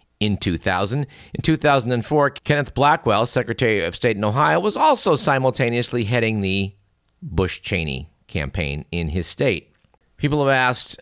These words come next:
how it is we allow such conflicts of interests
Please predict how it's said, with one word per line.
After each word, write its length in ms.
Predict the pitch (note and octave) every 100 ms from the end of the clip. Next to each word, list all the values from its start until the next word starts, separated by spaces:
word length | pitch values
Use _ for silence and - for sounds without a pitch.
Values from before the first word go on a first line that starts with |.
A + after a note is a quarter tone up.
| -
how 220 | C#3 G3
it 60 | G3
is 180 | F#3+ C#3+
we 140 | D3+
allow 580 | C#3 C#3 D3+ G#2+ D#2 D#2 -
such 320 | - G#2 -
conflicts 580 | A#2 A2+ G#2+ G#2+ G2+ -
of 120 | F2+
interests 680 | G2+ - C#3 - - -